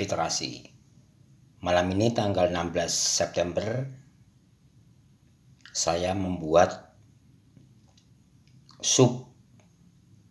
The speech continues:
udang cumi-cumi bumbu merah. Nah, ini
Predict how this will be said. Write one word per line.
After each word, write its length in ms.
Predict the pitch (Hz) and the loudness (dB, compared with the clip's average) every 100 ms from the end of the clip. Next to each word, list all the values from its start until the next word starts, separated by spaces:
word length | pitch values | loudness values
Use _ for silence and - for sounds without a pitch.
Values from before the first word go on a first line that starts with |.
| _ - - _ _ _ _ _ _ _ - | _ -20 -20 _ _ _ _ _ _ _ -16
udang 640 | 98 - 104 90 87 85 | -6 2 4 2 -4 -8
cumi-cumi 720 | - 95 98 98 95 107 110 | -6 -4 -2 -2 0 -2 -2
bumbu 320 | 101 90 87 | -4 -2 0
merah. 640 | 87 90 82 - - - - - _ - - - - - - - - _ - - - - - - | 2 4 4 2 -4 -14 -20 -20 _ -20 -20 -20 -20 -20 -20 -20 -20 _ -20 -20 -20 -20 -20 -16
Nah, 240 | - 82 80 | -8 -6 -4
ini 640 | 82 90 90 90 87 - | -4 -4 -4 -4 -8 -14